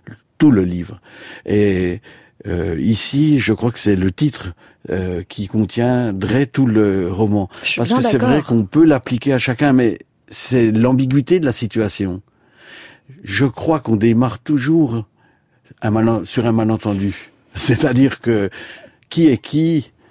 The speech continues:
Speaker 2: Parce que moi, je, on me parle de romans, euh, où, où il est difficile, enfin, il faut qu'il y ait un coupable.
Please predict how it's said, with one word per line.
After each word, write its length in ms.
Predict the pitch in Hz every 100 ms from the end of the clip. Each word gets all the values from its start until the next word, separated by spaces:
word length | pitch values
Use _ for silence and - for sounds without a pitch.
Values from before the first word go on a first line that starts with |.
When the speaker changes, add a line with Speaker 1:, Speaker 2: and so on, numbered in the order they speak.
| _ _ -
Speaker 2:
Parce 200 | 127 -
que 180 | 131
moi, 320 | 107 131 151 131
je, 480 | 107 117 107 95 113 - - - -
on 240 | 123 147 131
me 140 | 127
parle 240 | 135 135
de 100 | 107
romans, 640 | 113 92 113 117 139 143 113
euh, 180 | 104 98
où, 720 | 95 98 101 101 82 104 101
où 60 |
il 100 | 101
est 80 | 98
difficile, 520 | 98 98 104 - 123
enfin, 340 | 104 90 101 92
il 220 | 107 101
faut 160 | - 113
qu'il 160 | 120
y 60 | 110
ait 40 |
un 60 | 107
coupable. 640 | - 117 139 113 98 95